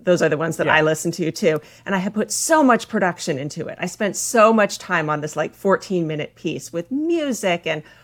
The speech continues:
Speaker 1: all sorts of splicing in and, you know, um, narration and interviews and all this. And I thought, "There's no way I can personally produce a piece like this on a weekly or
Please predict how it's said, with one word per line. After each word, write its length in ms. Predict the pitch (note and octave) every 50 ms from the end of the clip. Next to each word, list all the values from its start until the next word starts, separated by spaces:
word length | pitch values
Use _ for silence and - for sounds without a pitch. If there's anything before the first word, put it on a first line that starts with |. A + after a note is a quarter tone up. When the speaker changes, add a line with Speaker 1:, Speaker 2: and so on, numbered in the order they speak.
| _ _ -
Speaker 1:
all 140 | A3+ A3+ A3+
sorts 260 | - A3+ G#3 G3 -
of 100 | F3+ D#3
splicing 800 | - - - - - G3 G3 G3+ G3 - - G3+ G3 F#3 F3+
in 400 | F#3+ F#3+ F#3 E3+ E3 D#3+ D3+ D3+
and, 160 | C#3 C3 D3+ D3 _ _ _ _ _ -
you 120 | G3 F3+
know, 440 | D#3+ D#3 D3 C#3+ D3 D3+ D3 - - - - -
um, 560 | - F2+ - D3+ C#3 C3+ C3+ C3+ B2+ B2 C#3+ _ _ _ _ _ _ _ _ _ _ _ _ _ _ _ -
narration 1200 | F#3 G3 G3+ A3 G#3+ G#3 A3 A#3 C#4+ C#4+ C4+ A#3+ - - - A#3+ G#3+ G3+ F#3+ F3+ E3+ E3+ E3 D#3
and 160 | D#3+ D3+ E3
interviews 680 | - - C#4 B3+ A#3 A3 G3+ G3 G#3 F#3+ F3+ F3+ F3 -
and 80 | - F3+
all 120 | E3+ E3
this. 160 | E3 - -
And 40 | G3+
I 40 | F#3+
thought, 280 | F#3+ G#3 F#3+ - -
"There's 280 | - C4+ C#4+ C#4+ - -
no 280 | G#3+ G3+ G#3+ G#3+ G#3+ G#3+
way 580 | G#3 F#3+ G3 G#3 F#3+ E3+ D#3 D3+ D3+ E3+ - _ _ -
I 100 | D#3+ E3+
can 300 | E3+ - F#3 E3+ D#3+ D#3 - _ _ -
personally 420 | - F#3 F3 - - F3 D#3+ D#3+
produce 420 | D#3 - F3 D3+ - D#3 D3+ - -
a 60 | -
piece 300 | - - D3+ D3+ D3 -
like 240 | - - C#3+ - -
this 240 | - - - - -
on 140 | D#3+ D#3+
a 40 | D3+
weekly 560 | D3+ D#3 D#3+ D3+ D3+ - D#3+ C3 B2+ C3 D3 C3+
or 420 | - - D#3 D3 D3 D3 D3 D3